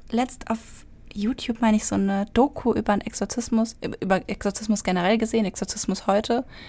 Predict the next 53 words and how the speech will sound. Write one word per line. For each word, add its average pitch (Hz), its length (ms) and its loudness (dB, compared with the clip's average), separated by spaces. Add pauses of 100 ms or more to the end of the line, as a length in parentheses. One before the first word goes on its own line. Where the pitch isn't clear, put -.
(640)
Und 214 80 4
da 214 80 8
ka-, 208 180 0
kamen 233 240 4
auch 226 280 8
Aufnahmen, 190 560 4
dass - 260 2 (220)
heute 226 300 10
auch 202 180 8
noch 202 100 4
solche 196 220 -2
Versammlungen 180 560 -2
gibt, - 260 -4
wo 196 80 4
sich - 240 -4
alle 190 160 4
auf 190 80 -4
den 185 140 -2
Boden 185 300 2
werfen 196 320 -2
und 185 100 0
sowas 185 480 -2 (760)
und 196 120 0
sich - 240 -4
erlösen 190 360 4
lassen 185 320 2
und 185 180 2
so. 196 240 0 (800)
Ähm, 190 480 6 (680)
und 220 140 6
da 214 80 10
musste 220 260 6
ich - 80 -6
dran 196 200 0
denken. 202 460 -2
Also 202 160 0
so 214 180 8
stelle 226 220 6
ich 214 140 0
mir 202 80 4
das 196 160 -2
vor, 196 460 4
wie 190 120 -2
diese 185 180 0
Versammlungen 196 480 2
da 180 120 2
ausgesehen 190 560 -2
haben. 190 260 -2
Und 208 80 -2
es 220 100 -6
ist 214 140 2
schon 190 200 2
sehr 175 600 -2